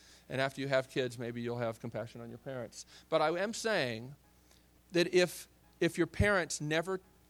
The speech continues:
get in your face about doing the wrong things,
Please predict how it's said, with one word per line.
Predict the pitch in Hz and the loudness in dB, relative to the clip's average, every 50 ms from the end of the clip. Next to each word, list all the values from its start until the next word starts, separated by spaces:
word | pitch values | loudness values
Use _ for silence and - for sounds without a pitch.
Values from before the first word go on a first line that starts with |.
| _ - | _ 4
get | 165 170 180 175 - | 4 6 6 4 0
in | 165 160 165 | -2 0 0
your | 160 151 147 | 2 0 0
face | 143 - - 151 131 123 120 - - - | 0 0 2 2 2 2 0 -2 -6 -6
about | - 123 127 120 117 131 | -4 -2 0 0 2 0
doing | 131 131 135 139 | -2 -4 -4 -6
the | 139 131 | -6 -4
wrong | 135 131 135 135 | -2 -2 -2 -2
things, | 131 - - 143 123 113 104 110 123 - - - | -4 -4 -4 -2 -2 -2 -6 -8 -10 -8 -8 -10